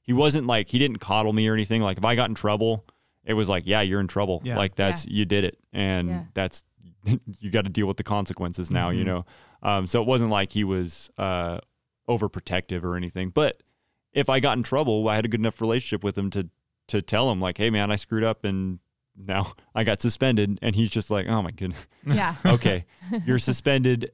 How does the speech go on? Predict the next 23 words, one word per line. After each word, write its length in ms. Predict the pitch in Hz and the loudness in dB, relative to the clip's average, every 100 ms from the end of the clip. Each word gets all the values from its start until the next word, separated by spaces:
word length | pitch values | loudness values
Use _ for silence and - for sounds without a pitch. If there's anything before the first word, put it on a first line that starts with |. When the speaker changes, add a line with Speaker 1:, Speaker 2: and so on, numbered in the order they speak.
| - | -2
Speaker 1:
Uh, 560 | 110 110 110 110 107 - | 0 2 2 2 0 0
all 100 | 117 | 0
right, 220 | 107 98 | 0 -2
fine. 360 | - 104 92 92 _ | -2 -2 -2 -4 _
You, 400 | 110 104 107 110 | -6 -2 0 2
you're 420 | 107 107 107 104 | 2 2 0 -2
grounded 360 | 95 110 107 104 | -2 -2 0 -2
from 120 | 104 | -4
your 100 | 98 | -4
car 280 | - 95 92 | -4 -4 -4
for 540 | 92 92 92 90 - - 101 90 | -4 -4 -4 -6 -10 -18 -18 -8
the 100 | 101 | -6
time 320 | - 95 95 | -4 -2 -2
you're 140 | 92 | -4
suspended." 600 | - 95 98 90 85 85 - | -6 -8 -6 -6 -6 -10 -6
You 80 | 294 | -2
know, 80 | - | 0
I'm 140 | 107 | 2
like, 200 | 113 104 240 175 | 2 2 2 2
Speaker 3:
<laughs> 180 | - 175 | 2 0
Speaker 1:
"Okay, 240 | 117 104 87 | 2 0 -2
thanks." 420 | 107 101 - - _ _ | -2 -4 -6 -16 _ _
<laughs> 100 | - | -14